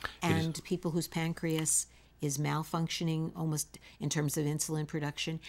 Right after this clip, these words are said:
Speaker 2: And then you started going into this idea of people who also need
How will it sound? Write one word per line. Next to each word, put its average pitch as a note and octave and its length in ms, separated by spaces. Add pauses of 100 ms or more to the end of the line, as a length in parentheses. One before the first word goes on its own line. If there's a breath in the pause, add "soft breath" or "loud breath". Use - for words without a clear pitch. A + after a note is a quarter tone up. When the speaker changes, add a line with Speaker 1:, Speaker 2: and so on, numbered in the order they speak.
(320 loud breath)
Speaker 2:
And E3 260
then G#3+ 260
you G3+ 120
started F3 480
going D#3 300
into D3+ 280
this D3 200
idea C#3 340
of C3+ 240
people D3 280
who C#3+ 200
also E3 440
need C#3 400